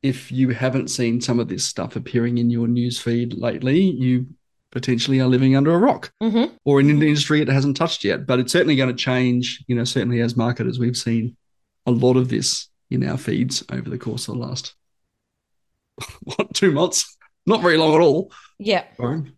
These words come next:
Speaker 1: But I can't, I can't open it up with that. "Here are all the A I tools." That's written, you know. But interestingly enough, this article was written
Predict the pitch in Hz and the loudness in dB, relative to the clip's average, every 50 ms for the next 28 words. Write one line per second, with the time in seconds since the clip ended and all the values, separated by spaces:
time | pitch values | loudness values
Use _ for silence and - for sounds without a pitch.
0 | _ _ - 135 139 135 139 143 - 139 127 123 120 127 - - - 131 131 131 | _ _ -4 0 0 2 0 0 0 0 0 2 0 -2 -4 -6 -4 -4 -2 -2
1 | 131 120 113 117 113 117 117 117 120 120 113 - - - 117 113 - 117 76 - | -2 -2 0 -2 -2 -2 -2 -2 -2 -2 -2 -4 -4 -4 -6 -4 -4 -4 -6 -6
2 | - 135 - 247 214 135 - 113 - - 123 113 117 131 131 165 214 190 - - | -6 -2 0 2 2 2 2 0 0 0 0 2 2 2 2 2 2 0 0 -2
3 | 113 92 85 95 - - - 117 117 117 - 147 - - - 120 120 117 131 151 | -2 -2 -2 -4 -4 -4 -4 -2 -4 -2 -2 -4 -4 -2 -4 -6 -4 -4 -4 -4
4 | 147 - _ - 131 127 143 139 - - _ _ _ _ _ _ _ - 156 180 | -6 -8 _ -10 -4 0 0 0 -2 -4 _ _ _ _ _ _ _ 0 0 2
5 | - - 196 135 160 143 139 123 120 120 123 131 123 - 123 107 117 123 123 123 | 4 4 4 4 4 4 4 2 2 0 0 -2 0 0 0 0 0 0 0 0
6 | 110 117 117 117 113 - 113 117 113 117 117 | -2 -2 0 0 0 2 2 2 2 0 -2